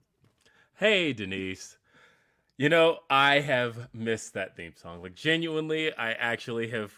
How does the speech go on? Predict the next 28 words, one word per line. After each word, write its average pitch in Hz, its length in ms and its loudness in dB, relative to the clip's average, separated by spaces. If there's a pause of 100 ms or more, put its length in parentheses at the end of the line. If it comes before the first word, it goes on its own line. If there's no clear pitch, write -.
missed 113 380 -4
it. 110 180 -4
It 107 80 -10
was, 98 160 -8
like, 98 220 -8 (100)
a 101 60 -12
great 107 300 -6
part 107 240 -2
of 98 80 -10
my 95 180 -8
week, 92 420 -12 (320)
and, 87 640 -8 (140)
uh, 82 400 -8
I 90 140 -6
am 87 180 -12
genuinely 87 600 -14
happy 85 440 -10
to 80 100 -20 (100)
be 98 180 -8
here. 98 380 -8 (240)
I'm - 80 -14
happy 87 180 -10
to 85 60 -14
be 87 120 -16
doing 90 300 -14
the 85 80 -16
show. 98 540 -8 (400)
Uh, 78 540 -12